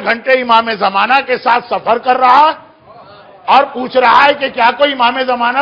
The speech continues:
سے مل سکتا؟ میں ہی تمہارا امام زمانہ ہوں، لیکن اب جب پتہ چل گیا مجھے فوراً غائب ہونا۔ یہ جملہ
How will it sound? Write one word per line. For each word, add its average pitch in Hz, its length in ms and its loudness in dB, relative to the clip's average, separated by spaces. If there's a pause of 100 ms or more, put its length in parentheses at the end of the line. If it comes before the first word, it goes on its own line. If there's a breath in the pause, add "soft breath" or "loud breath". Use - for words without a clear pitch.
سے 294 80 -2
مل 254 180 -4
سکتا؟ 294 420 0 (720)
میں 208 160 0
ہی 294 160 -4
تمہارا 285 380 2
امام 269 400 0
زمانہ 262 380 0
ہوں، 302 160 4
لیکن 277 260 0 (640)
اب 254 200 0
جب 294 180 2
پتہ 240 200 -2 (160)
چل 294 120 0
گیا 294 300 2
مجھے 285 180 -2
فوراً 240 400 2
غائب 202 260 0
ہونا۔ 151 300 -12 (1040)
یہ 196 120 -8
جملہ 208 260 -2